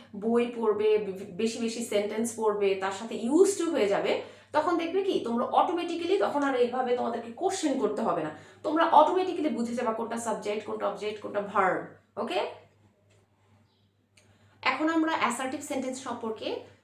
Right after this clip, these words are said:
আরো কিছু তথ্য আছে, সেটা তোমাদেরকে দেওয়ার চেষ্টা করব। ওকে? তাহলে দেখে নেই। ওকে?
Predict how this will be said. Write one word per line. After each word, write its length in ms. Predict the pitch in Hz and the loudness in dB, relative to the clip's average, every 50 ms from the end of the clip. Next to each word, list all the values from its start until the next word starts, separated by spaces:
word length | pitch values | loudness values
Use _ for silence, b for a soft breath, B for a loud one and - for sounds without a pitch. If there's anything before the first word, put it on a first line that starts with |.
| B B B | B B B
আরো 160 | - 190 196 | -4 -2 -2
কিছু 300 | 202 226 233 247 269 269 | -2 -4 -6 -6 -6 -6
তথ্য 320 | 226 214 202 202 - 208 202 | -6 -6 -6 -6 -6 -8 -8
আছে, 280 | 190 190 - 349 494 | -6 -6 -6 -6 -6
সেটা 220 | - - 220 - - | -6 -6 -6 -6 -6
তোমাদেরকে 680 | 202 185 185 180 - - 165 190 185 190 - 311 453 | -6 -8 -8 -8 -10 -8 -8 -6 -6 -6 -6 -6 -4
দেওয়ার 300 | - 214 165 160 - - | -2 -2 -2 -2 -2 -4
চেষ্টা 260 | - 185 180 - 196 | -6 -8 -8 -8 -10
করব। 340 | 185 - 165 156 160 156 - | -8 -8 -8 -8 -8 -6 -4
ওকে? 260 | 233 240 240 277 311 - - - - - | -4 -4 -2 -4 -6 -8 -10 -16 -16 -12
তাহলে 220 | 214 196 202 202 | -10 -8 -8 -8
দেখে 260 | 196 202 202 202 240 | -10 -12 -12 -8 -8
নেই। 320 | 233 233 - - - - - _ _ _ _ _ - | -6 -4 -4 -6 -8 -10 -16 _ _ _ _ _ -14
ওকে? 320 | 208 208 226 285 427 427 | -12 -8 -6 -6 -6 -6